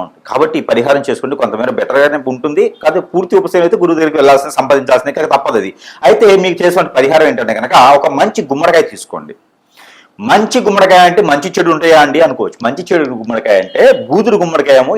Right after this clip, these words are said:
ఇంటికి కట్టుకుంటారు, బాగా గమనించుకోండి. మంచి గుమ్మడికాయ ఏమో మనం తినే గుమ్మడికాయ, దిష్టి తీస్తాం కదా ఆ గుమ్మడికాయ, ఆ గుమ్మడికాయ ఒకటి తీసుకోండి. తీసుకొని మీరే పెద్దవారైతే ఇంట్లో మీకు మీరే దిష్టి తీసుకోండి క్లాక్ వైజ్గా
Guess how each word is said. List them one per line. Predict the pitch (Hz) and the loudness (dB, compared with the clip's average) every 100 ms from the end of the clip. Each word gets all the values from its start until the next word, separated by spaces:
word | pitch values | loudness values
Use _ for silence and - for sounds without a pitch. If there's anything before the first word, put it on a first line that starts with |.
| 170 | -6
ఇంటికి | - - | -8 -4
కట్టుకుంటారు, | - - 107 92 92 - 117 | -4 -6 -6 -6 -6 -2 0
బాగా | 127 123 | 2 2
గమనించుకోండి. | 113 101 - 92 78 - _ _ _ _ _ _ _ _ _ _ _ 110 | 0 -4 -10 -12 -12 -18 _ _ _ _ _ _ _ _ _ _ _ -2
మంచి | 196 214 254 | 0 0 0
గుమ్మడికాయ | 226 208 196 185 180 | 2 2 4 4 4
ఏమో | 208 | 4
మనం | 180 160 - | 2 0 -2
తినే | 180 196 | 0 0
గుమ్మడికాయ, | 156 143 123 123 120 | 0 -2 0 0 0
దిష్టి | 175 202 | -4 -4
తీస్తాం | 196 - 135 | -4 -2 0
కదా | 123 151 | 4 6
ఆ | 135 120 | 4 2
గుమ్మడికాయ, | 113 107 - - _ _ 143 | -4 -6 -8 -16 _ _ -4
ఆ | 139 | -2
గుమ్మడికాయ | 143 202 247 202 156 | -2 0 4 6 4
ఒకటి | 175 139 | 2 -4
తీసుకోండి. | 110 - 87 76 _ 180 | -8 -8 -10 -10 _ -4
తీసుకొని | 220 - 214 151 247 311 _ _ 135 | -4 0 0 2 -2 -6 _ _ -4
మీరే | 180 226 240 | 2 4 4
పెద్దవారైతే | 208 185 180 170 170 | 4 4 4 4 0
ఇంట్లో | 143 175 156 | -6 -6 -4
మీకు | 139 135 | -6 -4
మీరే | 147 175 | 0 0
దిష్టి | 131 - 143 | -2 -10 -12
తీసుకోండి | 123 - 120 117 - | -10 -6 -6 -6 -2
క్లాక్ | 120 127 127 | 0 0 0
వైజ్గా | 120 101 90 | -2 -2 -4